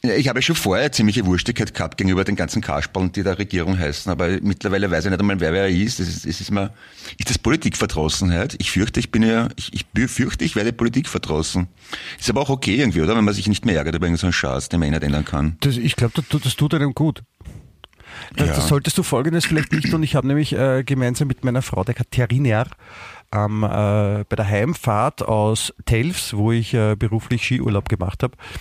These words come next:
Speaker 2: ähm,
Speaker 1: Ja.
Speaker 2: haben wir uns angehört, also Podcast angehört und da gab's,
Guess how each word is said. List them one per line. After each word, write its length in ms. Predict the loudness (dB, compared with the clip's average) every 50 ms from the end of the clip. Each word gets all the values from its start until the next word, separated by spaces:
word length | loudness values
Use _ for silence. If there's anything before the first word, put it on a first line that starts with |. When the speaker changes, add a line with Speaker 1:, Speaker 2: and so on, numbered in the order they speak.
| -14 -16 -16 -16 -16 -16 -18 -8 _
Speaker 2:
ähm, 560 | -2 0 2 2 2 0 -2 -2 -6 -6 -8 -10 -14 _ _ _ _ _ _ _ _ _ _ _ _ -2
Speaker 1:
Ja. 60 | 0
Speaker 2:
haben 240 | 2 2 2 2 2
wir 160 | 2 2 2
uns 260 | 2 2 0 0 0 -2
angehört, 520 | -4 -2 0 0 2 0 0 -2 -4 -8 -6
also 240 | -4 -2 -2 -2 0
Podcast 360 | 0 0 0 0 0 0 0
angehört 400 | -2 0 0 2 2 2 0 -2
und 200 | -4 -6 -6 -4 -2
da 120 | 0 0 0
gab's, 600 | 0 0 -2 0 0 0 -2 -2 -4 -6 -6 -8